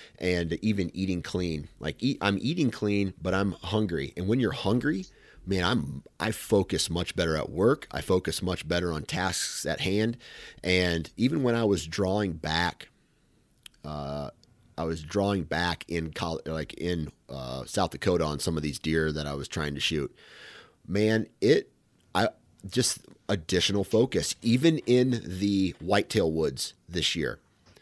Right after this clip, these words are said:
when I shot my deer from the ground, man, I was, like, laser focused on that buck. And I think a lot of it had to do with the,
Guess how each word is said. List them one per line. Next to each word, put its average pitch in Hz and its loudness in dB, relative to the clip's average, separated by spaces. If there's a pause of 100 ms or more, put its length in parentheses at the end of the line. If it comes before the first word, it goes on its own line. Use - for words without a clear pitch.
(460)
when 101 2
I 95 2
shot 101 4
my 95 4
deer 90 2
from 90 -4
the 87 -2
ground, 85 -2
man, 80 -2
I 101 0
was, 95 4
like, 71 -2
laser 80 2
focused - -4 (320)
on 76 -2
that 69 -2
buck. 71 -2 (520)
And 80 0
I 82 0
think 143 4
a 131 6
lot 98 6
of 104 2
it 90 4
had 95 2
to 98 0
do 85 2
with 87 2 (680)
the, 82 -2